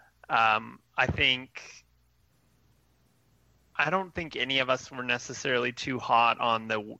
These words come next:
the Witching Hour, um, intro issue.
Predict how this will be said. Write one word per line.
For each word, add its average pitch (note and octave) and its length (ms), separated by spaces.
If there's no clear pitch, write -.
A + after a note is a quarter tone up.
the A#2 140
Witching A#2+ 480
Hour, A2 840
um, A2+ 640
intro D3+ 380
issue. D#3+ 640